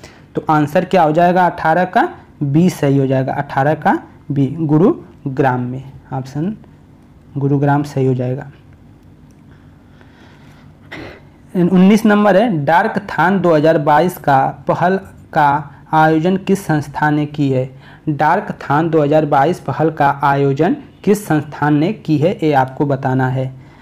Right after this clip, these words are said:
ऑप्शन ए है नारकोटिक्स कंट्रोल ब्यूरो, ऑप्शन बी है सेंट्रल ब्यूरो ऑफ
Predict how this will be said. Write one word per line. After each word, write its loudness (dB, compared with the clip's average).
ऑप्शन 0
ए 4
है 0
नारकोटिक्स 0
कंट्रोल 0
ब्यूरो, 0
ऑप्शन -2
बी 0
है 2
सेंट्रल 2
ब्यूरो 4
ऑफ 0